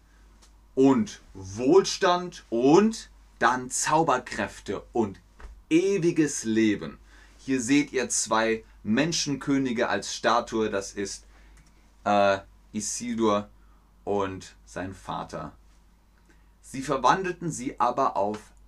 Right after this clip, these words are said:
lange Sicht in Saurons unsichtbare Diener, die Ringgeister. Da seht ihr die, äh,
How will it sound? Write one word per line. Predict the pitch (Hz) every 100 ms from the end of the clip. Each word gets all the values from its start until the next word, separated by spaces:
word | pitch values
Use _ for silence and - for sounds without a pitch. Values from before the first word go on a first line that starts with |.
| -
lange | 95 98 104 135 147
Sicht | 120 107 123 127 - - -
in | 107 104 101 -
Saurons | - - 104 123 123 113 117 113 - -
unsichtbare | 151 165 160 135 127 - - 110 107 107 104
Diener, | 113 110 113 107 107 - - - -
die | 101 101
Ringgeister. | 95 113 127 110 90 87 82 80 - 71
Da | 76 92
seht | 92 123 135
ihr | 139
die, | 117 123 117 - - - -
äh, | 113